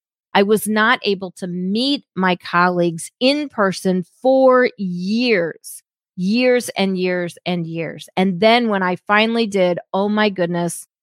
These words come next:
oh, there is nothing like meeting somebody in person. I am telling you, there is nothing like it. Now, there are ways to meet people that are free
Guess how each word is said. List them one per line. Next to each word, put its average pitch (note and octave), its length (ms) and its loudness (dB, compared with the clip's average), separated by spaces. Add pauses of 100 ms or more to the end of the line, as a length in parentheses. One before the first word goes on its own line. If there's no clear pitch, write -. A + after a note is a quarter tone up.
(460)
oh, G#3 260 2 (200)
there G3+ 160 4
is F3+ 180 0
nothing F#3+ 600 0
like F3+ 200 0
meeting F3 320 -2
somebody F#3+ 460 2
in F#3+ 120 0
person. D#3 500 -4 (400)
I F#3+ 160 4
am G3 260 2
telling G#3 460 -4
you, A3 160 -4
there F#3+ 280 -2
is E3 240 -4
nothing G3 760 0 (200)
like F3 380 0
it. - 160 -6 (600)
Now, G3+ 380 2 (420)
there A3 180 4
are G3+ 140 4
ways C#4 580 0
to C4+ 120 -6
meet A#3+ 360 -4
people F3 380 -2
that E3+ 160 2
are E3+ 100 0
free C#4 520 -4